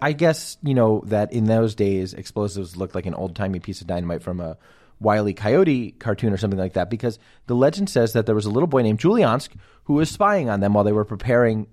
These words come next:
for this attack on the city. And, uh, Juliansk waited, and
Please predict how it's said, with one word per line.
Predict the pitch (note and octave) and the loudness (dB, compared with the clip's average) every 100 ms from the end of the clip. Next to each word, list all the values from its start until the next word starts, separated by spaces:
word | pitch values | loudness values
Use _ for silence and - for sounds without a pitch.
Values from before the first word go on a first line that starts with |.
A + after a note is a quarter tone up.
| - | -20
for | - A2 G2+ | -4 0 0
this | G2 F#2+ - G#2 | -2 -6 -12 -12
attack | - B2 A2+ | -4 -2 0
on | G2 F#2+ | -2 -6
the | |
city. | - F#3 G#2+ - _ _ _ _ | -4 -4 -4 -10 _ _ _ _
And, | C#3 B2+ B2 | 0 2 4
uh, | A2+ - B2+ | 2 2 -2
Juliansk | C3 F3 F3 D#3+ E3 | 0 2 2 0 0
waited, | B2 G#2+ F#2+ A2+ - | 2 4 4 0 -4
and | A2 G#2 G#2 | -4 -2 -4